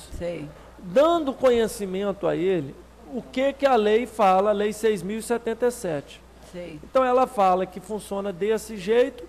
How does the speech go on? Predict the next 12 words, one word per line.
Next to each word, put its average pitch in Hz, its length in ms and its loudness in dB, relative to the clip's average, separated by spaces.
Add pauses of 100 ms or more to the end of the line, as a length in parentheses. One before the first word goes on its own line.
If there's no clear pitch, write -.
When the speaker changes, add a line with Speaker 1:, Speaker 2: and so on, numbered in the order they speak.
(420)
Speaker 2:
e 254 80 -4
as 254 140 0
pessoas 247 400 -2
vão 233 200 -2
agir. 180 380 -6 (480)
E 277 100 -4
as 254 140 2
pessoas 226 640 -2
vão 214 280 -2
passar 226 1000 -2
a 220 60 -4
poder 220 520 -2